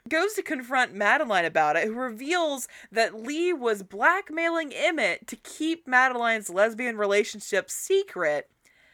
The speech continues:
And <laughs> then that the pe-, like you said, the people who murdered Lee were actually Georgie and Madeline. <laughs>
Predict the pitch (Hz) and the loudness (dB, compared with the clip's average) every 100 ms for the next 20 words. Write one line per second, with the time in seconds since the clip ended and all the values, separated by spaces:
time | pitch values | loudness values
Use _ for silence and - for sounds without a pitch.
0 | _ _ _ _ _ 247 269 262 262 254 | _ _ _ _ _ 0 4 4 2 -2
1 | 240 - 311 302 285 254 247 - 302 294 | 0 4 4 4 0 0 -4 -8 -2 -2
2 | - 302 381 277 214 220 294 269 285 339 | -2 -4 4 4 4 -2 -4 -4 -2 -2
3 | 269 240 220 220 277 453 359 302 285 - | -2 0 4 2 2 -2 0 -2 -8 -14
4 | - 269 247 247 254 226 175 185 180 170 | 2 6 6 6 -4 -4 -2 2 2 0
5 | 170 160 151 143 147 208 226 214 - 269 | 0 0 -2 0 0 0 -4 -4 -4 -6